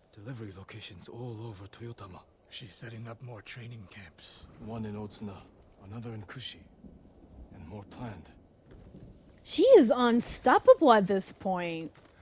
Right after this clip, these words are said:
Speaker 3: She's like a general manager of some kind. So, what other clues is there? Oh, look at that. Oh my goodness.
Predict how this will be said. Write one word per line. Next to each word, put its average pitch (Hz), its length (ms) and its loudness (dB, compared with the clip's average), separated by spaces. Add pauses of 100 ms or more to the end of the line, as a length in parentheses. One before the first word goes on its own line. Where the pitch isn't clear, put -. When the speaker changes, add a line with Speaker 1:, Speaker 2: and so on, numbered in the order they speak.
(800)
Speaker 3:
She's - 280 0
like 508 140 8
a 320 80 8
general 240 460 4
manager 214 580 4
of 180 80 -4
some 175 240 -6
kind. 175 560 -6 (1160)
So, 240 760 8 (640)
what 240 260 8
other 311 280 6
clues 262 840 2
is 233 380 2
there? 170 460 -4 (1000)
Oh, 233 320 2
look 220 160 -2
at 233 140 2
that. 185 560 4 (120)
Oh 262 520 6
my 202 380 6 (120)
goodness. 302 1500 6